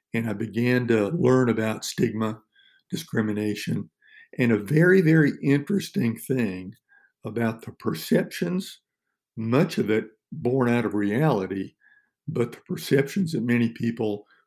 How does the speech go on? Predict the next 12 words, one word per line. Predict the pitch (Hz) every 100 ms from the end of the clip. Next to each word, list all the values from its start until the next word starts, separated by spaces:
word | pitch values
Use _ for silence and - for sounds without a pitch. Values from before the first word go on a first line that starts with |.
| _ -
living | 135 127 110
with | 107
H | 110 107 -
I | 113
V | 107 104
have | 110 101
about | 101 104 98
the | -
church | - - 98 76 - - _ _ _ _ _
and | - 107
about | 104 98 -
Christians, | 117 104 - - -